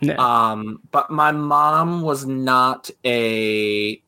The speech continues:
Speaker 2: and neither was my dad. Uh, uh, uh, um, my parents were not, like, they, they didn't buy into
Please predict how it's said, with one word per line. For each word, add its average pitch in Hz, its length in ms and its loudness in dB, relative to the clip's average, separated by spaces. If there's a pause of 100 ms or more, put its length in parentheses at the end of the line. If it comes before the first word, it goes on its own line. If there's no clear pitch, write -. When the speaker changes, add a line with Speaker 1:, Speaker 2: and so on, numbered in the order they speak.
(560)
Speaker 2:
and 113 200 -6
neither 104 220 -2
was 98 180 -6
my 95 80 -2
dad. 90 380 -2 (520)
Uh, - 120 2 (100)
uh, - 120 -4 (160)
uh, - 80 -4 (240)
um, 117 320 4
my 123 120 2
parents 165 460 -2
were 156 140 0
not, 123 640 0 (320)
like, 107 560 0 (1500)
they, 151 260 2 (240)
they 151 200 2
didn't 190 400 0
buy 143 480 2
into 110 1120 -2